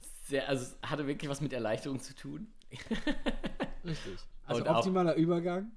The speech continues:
Speaker 2: <laughs>
Speaker 1: Ja, auf jeden Fall. Ah, das ist doch eine sensationell gute Geschichte zum Abschluss. Ach, wie geil. <laughs>
Speaker 2: So.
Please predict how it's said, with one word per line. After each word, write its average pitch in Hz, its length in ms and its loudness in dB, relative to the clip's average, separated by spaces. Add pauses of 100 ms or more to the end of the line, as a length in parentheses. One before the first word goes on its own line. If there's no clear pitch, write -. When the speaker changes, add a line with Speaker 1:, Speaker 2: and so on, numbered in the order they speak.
Speaker 2:
<laughs> - 840 -4
Speaker 1:
Ja, 98 300 -2
auf 113 160 -6
jeden 127 220 -2
Fall. 117 380 4 (600)
Ah, 90 200 -4
das 101 200 -6
ist - 140 -12
doch 95 220 -8 (280)
eine 101 260 -6
sensationell 101 600 -6
gute 104 220 -10
Geschichte 101 600 -10
zum 98 200 -10
Abschluss. - 540 -14 (200)
Ach, - 260 -8
wie - 180 -14
geil. - 180 -8 (260)
<laughs> - 360 -6
Speaker 2:
So. - 80 -8